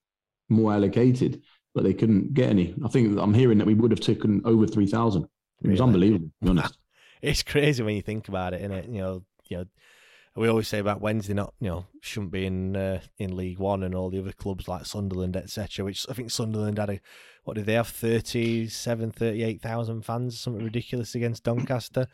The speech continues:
Speaker 2: Didn't help 'em, like, still lost, <laughs> but, uh,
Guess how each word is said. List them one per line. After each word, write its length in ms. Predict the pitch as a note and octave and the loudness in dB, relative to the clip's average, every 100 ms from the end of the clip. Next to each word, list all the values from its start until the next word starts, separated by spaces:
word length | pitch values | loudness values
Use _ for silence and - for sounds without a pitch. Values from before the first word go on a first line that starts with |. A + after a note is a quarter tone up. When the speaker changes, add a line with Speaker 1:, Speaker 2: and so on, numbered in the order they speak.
| - - | -12 0
Speaker 2:
Didn't 180 | D3+ G#2+ | 0 2
help 220 | A2+ - | 2 0
'em, 100 | F2+ | -2
like, 300 | F2+ G#2+ A#2+ _ | 0 2 0 _
still 260 | - A2+ F#2+ | -8 -4 -2
lost, 460 | G#2 G2+ - - - | 0 0 -2 -10 -6
<laughs> 40 | - | 0
but, 360 | F3 D3 - | -2 -2 -6
uh, 260 | B2+ A#2 A#2 | -2 0 -2